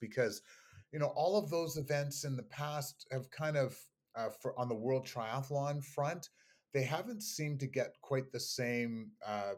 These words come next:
status and prestige as the, um, the, uh, sprint and the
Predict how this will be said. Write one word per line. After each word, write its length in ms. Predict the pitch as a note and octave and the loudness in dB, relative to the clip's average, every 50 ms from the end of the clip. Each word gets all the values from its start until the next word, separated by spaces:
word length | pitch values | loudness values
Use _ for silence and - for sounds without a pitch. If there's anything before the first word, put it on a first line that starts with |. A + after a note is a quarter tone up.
| - _ - | -6 _ -12
status 540 | - - - - A2+ A2+ A#2 A2+ G#2+ - - | -10 -4 -2 0 0 0 0 -2 -4 -4 -6
and 140 | A#2+ G#2 G#2+ | -8 -8 -4
prestige 640 | - A2 G2+ - - - A#2 A#2 A#2 A2+ G#2+ - - - - | -4 -4 -4 -4 -6 -2 0 0 0 0 -2 -6 -10 -10 -6
as 480 | G#2+ A2 G#2+ G#2 G#2 G#2 G2+ G2+ - - _ _ _ _ _ _ _ _ - G2+ | -4 0 0 2 2 2 0 -2 -6 -10 _ _ _ _ _ _ _ _ -6 -2
the, 340 | A#2+ B2 A#2 A2 G#2+ G#2 F#2+ - G2 | 0 2 2 2 0 -2 -4 -4 -6
um, 460 | G2+ G2+ G2 G2 F#2+ F#2+ F#2 F#2 F2+ _ - A2 | -4 -4 -2 -4 -4 -6 -10 -16 -20 _ -18 -10
the, 300 | G#2 A2+ G#2+ G#2 G2 F#2+ - - - G#2 | -8 -6 -4 -4 -6 -6 -10 -10 -6 -4
uh, 60 | G#2 | -4
sprint 600 | G2 - - - - - B2+ A#2 A2+ A2 - - - - _ - - | -4 -4 -6 -6 -2 -2 -2 0 -2 -4 -6 -10 -12 -12 _ -10 -6
and 300 | G#2 G#2 G2+ G2+ G2+ G2+ - | -6 -4 -4 -6 -8 -8 -6
the 280 | G#2 G#2 G2+ G2 F#2+ | -4 -4 -4 -4 -6